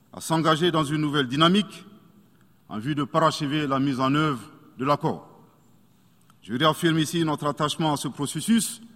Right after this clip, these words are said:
dont la réussite demeure l'une des conditions sine qua non de la stabilité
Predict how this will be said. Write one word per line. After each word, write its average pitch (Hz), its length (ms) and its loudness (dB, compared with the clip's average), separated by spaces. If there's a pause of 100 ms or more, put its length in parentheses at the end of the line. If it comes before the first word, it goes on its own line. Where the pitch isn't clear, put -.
(560)
dont 117 140 -8
la 135 120 2
réussite 143 460 -2
demeure 165 400 2
l'une 143 180 0
des 143 100 -2
conditions 151 540 -4
sine 139 240 -6
qua 139 160 -4
non 165 200 0
de 139 120 -4
la 135 140 -4
stabilité 147 640 0